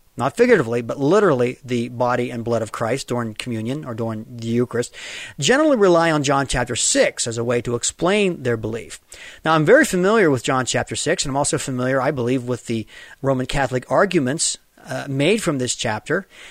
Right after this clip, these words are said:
and I, I, I respect them. I mean, uh, people are certainly welcome to feel however they want to, and I have my opinions on it, and I'm gonna describe my opinions. And I, I'm not necessarily speaking for all Protestants out there or non-Catholics as I talk about John chapter six.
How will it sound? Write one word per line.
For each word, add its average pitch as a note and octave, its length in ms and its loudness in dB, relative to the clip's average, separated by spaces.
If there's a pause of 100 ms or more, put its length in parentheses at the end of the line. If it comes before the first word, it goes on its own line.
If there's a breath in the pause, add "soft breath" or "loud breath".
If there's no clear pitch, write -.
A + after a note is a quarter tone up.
(200 loud breath)
and D3+ 500 0 (360)
I, - 80 -4 (240)
I, D3+ 400 2
I D#3 80 2
respect F3+ 480 2
them. G#3+ 260 2
I C#3+ 60 -10
mean, C#3+ 400 -2
uh, C#3+ 60 -8 (180)
people E3 260 0
are C3 160 4
certainly A#3 340 2
welcome C3 560 -2 (120)
to B2 160 -4
feel C#3 320 2
however B2+ 480 2
they A#2+ 140 -2
want G3+ 280 2
to, C3+ 320 0
and C3 160 -4
I B2+ 160 -4
have C#3+ 160 0
my D3 200 2
opinions C3 440 -2
on B2 180 0
it, F#3+ 40 -2
and F3 80 -2
I'm F#3 120 2
gonna F#3+ 280 0 (100)
describe A3 440 2
my C#3+ 160 2
opinions. A#2+ 460 -4
And A#2+ 80 -6
I, A#2+ 120 -4 (400 loud breath)
I'm A3+ 100 2
not A3 160 4
necessarily E3 440 4
speaking D3 320 0
for C3+ 160 0
all B2+ 120 2
Protestants E3+ 640 0
out A2+ 240 -6
there B2 240 -4
or A#2 180 -6
non-Catholics C3 920 -2
as A2+ 140 -6
I G#2+ 80 -4
talk B2 260 -4
about G#2+ 280 -6
John A2+ 220 -4
chapter G2+ 340 -10
six. - 420 0